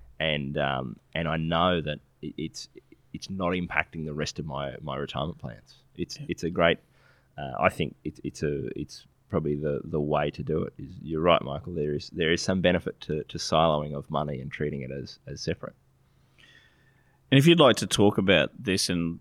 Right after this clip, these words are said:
Speaker 2: talk about where you need to be to, to meet your base level of income needs, and, and then also talk about,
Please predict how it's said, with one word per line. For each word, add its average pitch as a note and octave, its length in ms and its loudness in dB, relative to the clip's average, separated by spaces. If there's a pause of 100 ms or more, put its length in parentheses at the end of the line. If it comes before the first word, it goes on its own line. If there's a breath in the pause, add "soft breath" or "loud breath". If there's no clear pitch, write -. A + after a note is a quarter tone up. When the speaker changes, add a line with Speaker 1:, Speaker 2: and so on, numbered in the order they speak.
(160)
Speaker 2:
talk G#2 260 4
about F2+ 240 4
where F#2 120 6
you F2+ 100 4
need F2 180 4
to E2 60 -2
be E2+ 320 4
to, E2+ 580 -2 (160)
to F2+ 140 -2
meet F2 320 2
your D#2+ 80 -6
base E2+ 280 2
level F2 240 0
of D#2 100 -4
income E2 340 -2
needs, D#2 500 -4 (200)
and, E2 520 -4 (140)
and E2+ 420 -4 (240)
then G2 240 2
also F2 300 0
talk F2 280 0
about, D#2+ 300 2